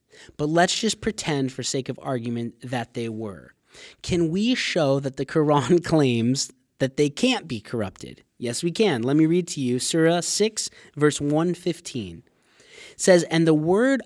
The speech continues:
of your Lord has been fulfilled in truth and in justice. None can alter his words, and he is the hearing and the knowing."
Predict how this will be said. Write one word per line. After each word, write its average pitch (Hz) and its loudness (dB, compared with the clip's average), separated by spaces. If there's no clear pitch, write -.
of 156 0
your 185 0
Lord 151 0
has 131 -12
been 143 -4
fulfilled 160 -4
in 151 -6
truth 226 -2
and 147 -2
in 151 0
justice. 131 -6
None 190 0
can 165 -2
alter 160 -2
his 156 -8
words, 113 -6
and 151 -2
he 190 -2
is 120 -10
the 131 -12
hearing 123 -6
and 131 -8
the 127 -4
knowing." 127 -4